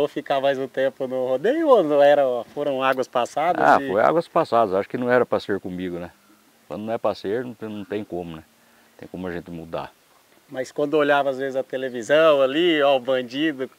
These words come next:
Speaker 1: fala, "Esse foi
Speaker 2: Ah.
Speaker 1: meu", e dava um
Speaker 2: Ah, dá, né?
Speaker 1: um
Speaker 2: Dá
Speaker 1: orgulho,
Speaker 2: um,
Speaker 1: às
Speaker 2: dá
Speaker 1: vezes.
Speaker 2: um orgulho, né? De, de ter passado na minha mão. Acho que como outros touros, né, deram e tão dando hoje, né? Então, pra nós é muito gratificante você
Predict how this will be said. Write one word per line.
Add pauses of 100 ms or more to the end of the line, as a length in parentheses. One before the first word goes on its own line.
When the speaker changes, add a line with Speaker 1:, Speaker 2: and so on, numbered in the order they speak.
(140)
Speaker 1:
fala,
"Esse
foi
Speaker 2:
Ah.
Speaker 1:
meu",
e
dava
um (220)
Speaker 2:
Ah,
dá,
né?
Speaker 1:
um
Speaker 2:
Dá
Speaker 1:
orgulho,
Speaker 2:
um,
Speaker 1:
às
Speaker 2:
dá
Speaker 1:
vezes.
Speaker 2:
um
orgulho,
né?
De,
de (120)
ter
passado
na
minha
mão.
Acho
que (360)
como
outros
touros, (220)
né, (640)
deram
e
tão
dando
hoje,
né?
Então,
pra
nós
é
muito
gratificante (440)
você